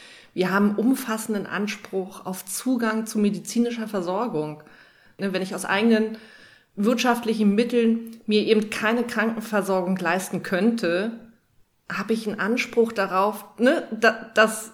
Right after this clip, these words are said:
mein individuelles Leid durch die Gemeinschaft abgefedert wird, sprich ich Zugang zu ärztlicher Versorgung habe. Und das ist ja nicht nur der ambulant tätige Arzt, die Klinik, das sind Arzneimittel, Heilmittel, all das spielt ja auch mit rein.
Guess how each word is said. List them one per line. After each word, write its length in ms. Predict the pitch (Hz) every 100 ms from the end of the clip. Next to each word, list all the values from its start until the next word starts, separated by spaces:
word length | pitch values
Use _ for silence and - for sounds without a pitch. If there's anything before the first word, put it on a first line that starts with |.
| -
mein 540 | 208 202 208 262 240 - -
individuelles 760 | 233 277 226 233 208 214 214
Leid 580 | 180 160 156 190 269 - - _ _
durch 160 | - 214
die 80 | 220
Gemeinschaft 540 | 202 190 220 226 214
abgefedert 640 | - - 285 - 170 165 160
wird, 160 | 170
sprich 480 | - - 214 226 -
ich 300 | 214 - - _
Zugang 580 | - 277 240 190 180 175
zu 260 | - 220 220
ärztlicher 600 | 160 185 - 190 190 185
Versorgung 640 | 185 160 170 240 202 -
habe. 360 | 147 151 156 - - - - - -
Und 80 |
das 160 | 196 202
ist 80 | 208
ja 80 | 208
nicht 180 | 208
nur 440 | 214 202 196 185 - - _ _ _ _ _ _ -
der 180 | 214 -
ambulant 520 | 226 226 190 220 226
tätige 440 | 226 220 196 185
Arzt, 380 | 165 185 226 -
die 80 | 208
Klinik, 540 | - 202 220 226 214
das 200 | 220 190
sind 300 | - 202 202
Arzneimittel, 1080 | 202 - 208 185 202 202 196 190 190 185 -
Heilmittel, 760 | 202 220 214 202 190 190 180 180
all 240 | 180 208
das 280 | 202 190 208
spielt 420 | - - 208 220
ja 160 | 208 147
auch 260 | 165 208 196
mit 280 | 185 185
rein. 320 | 175 190 170